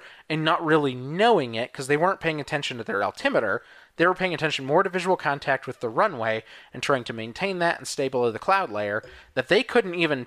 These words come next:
tell out the window that they were so close to the water, and it wouldn't have been a problem if they kept flying maybe straight and level,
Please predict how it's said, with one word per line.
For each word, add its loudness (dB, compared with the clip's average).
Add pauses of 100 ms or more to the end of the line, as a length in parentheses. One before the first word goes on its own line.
tell 2 (180)
out 0
the 0
window 2
that -4
they 0
were 0
so 2
close -2
to -6
the -2
water, 4 (560)
and 0
it 2
wouldn't 2
have -2
been 4
a 2
problem 2
if -4
they 2
kept -2
flying 4
maybe -4
straight 2
and -10
level, 2